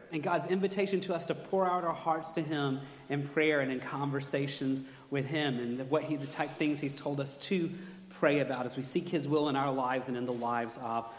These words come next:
others. Now, there's only a few more topics left in Rooted. It's gonna take us three more months to cover those topics, but we're in the home stretch now of these last three months of our study. The next topic we come to this morning is the topic of the Word of God, the Scripture,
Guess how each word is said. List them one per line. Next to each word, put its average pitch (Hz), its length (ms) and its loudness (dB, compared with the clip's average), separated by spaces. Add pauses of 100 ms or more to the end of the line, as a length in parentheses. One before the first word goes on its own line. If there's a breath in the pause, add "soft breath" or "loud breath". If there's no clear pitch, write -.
(300 loud breath)
others. 123 400 2
Now, 180 120 6
there's 185 160 4
only 226 160 4
a 185 40 2
few 190 240 0
more 233 200 4
topics 220 500 0
left 196 220 2
in 190 120 2
Rooted. 185 280 2
It's 143 80 -2
gonna 156 100 0
take 196 160 2
us 175 100 0
three 202 240 4
more 196 200 4
months 185 240 4
to - 60 -4
cover 247 280 6
those 185 220 4
topics, 165 360 4
but 175 140 4
we're 196 160 4
in 208 100 2
the 185 120 4
home 190 260 4
stretch 220 460 4
now 160 240 4 (340 loud breath)
of 151 80 4
these 160 160 4
last 170 440 2
three 190 200 6
months 185 320 4 (320 loud breath)
of 160 140 4
our 160 120 8
study. 160 680 4 (240 loud breath)
The 139 80 4
next 214 260 6
topic 208 260 6
we 202 100 2
come 202 240 4
to 196 200 2
this 180 220 0
morning 190 260 4
is 156 60 0
the 165 80 -2
topic 175 400 2
of 170 240 4
the 170 80 8
Word 165 260 6
of 147 140 2
God, 143 340 6
the 131 60 -2
Scripture, 151 840 2